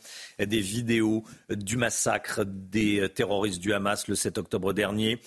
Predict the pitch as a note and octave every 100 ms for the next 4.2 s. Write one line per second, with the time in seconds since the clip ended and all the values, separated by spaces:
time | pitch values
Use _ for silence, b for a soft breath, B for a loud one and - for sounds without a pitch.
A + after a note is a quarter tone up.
0 | B B B A#2+ - B2+ A#2 G#2+ G#2+ A2+
1 | G2+ A#2+ B2 A#2+ G#2+ - A#2 - A2 -
2 | A#2+ A#2+ - G#2 G2 - A#2 - C3+ G#2+
3 | A2+ A2+ C3 G#2+ G2 G2 F#2+ F#2 F#2+ A#2
4 | D#3 C3